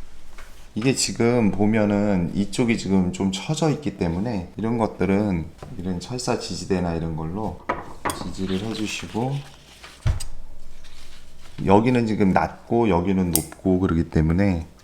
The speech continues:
이 부분도 조금 더 이런 식으로 해서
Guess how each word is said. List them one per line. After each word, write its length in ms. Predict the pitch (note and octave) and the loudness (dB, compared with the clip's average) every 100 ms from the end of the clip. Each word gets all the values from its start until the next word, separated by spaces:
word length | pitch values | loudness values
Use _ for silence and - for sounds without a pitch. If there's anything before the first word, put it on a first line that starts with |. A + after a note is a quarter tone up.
| - - | -20 -8
이 80 | F#2+ | -4
부분도 540 | G2 F#2 F#2 F#2+ A2+ | -2 0 0 0 -2
조금 360 | A2 A#2+ A#2 G#2 | -2 -4 -2 -2
더 380 | G#2+ A#2 - - - - - - - - - - - - | -2 -2 -8 -14 -4 -2 -2 -8 -18 -20 -20 -20 -14 -6
이런 160 | F#2 | -4
식으로 320 | F2 F2+ E2+ | -4 -2 0
해서 380 | D#2+ D#2+ G#2 A#2 | 0 0 0 -2